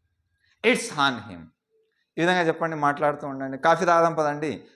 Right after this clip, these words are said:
ఆ, దానికి బిల్ నేనే పే చేస్తాను." "Let's go for coffee." "Let's go for coffee." "It's on me."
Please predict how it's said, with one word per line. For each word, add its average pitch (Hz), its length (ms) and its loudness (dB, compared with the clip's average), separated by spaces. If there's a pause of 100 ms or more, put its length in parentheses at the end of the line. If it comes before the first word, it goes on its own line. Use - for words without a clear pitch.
(140)
ఆ, 120 200 -6
దానికి 135 360 0
బిల్ 160 120 -2
నేనే 139 180 0
పే 123 180 -4
చేస్తాను." 87 460 -10 (360)
"Let's 226 300 4 (560)
go 220 120 6
for 214 180 2
coffee." - 460 -10 (480)
"Let's 220 320 4 (500)
go 190 120 6
for 226 220 6 (340)
coffee." 117 240 0 (100)
"It's 233 160 -2 (200)
on 170 280 -10
me." 202 80 -16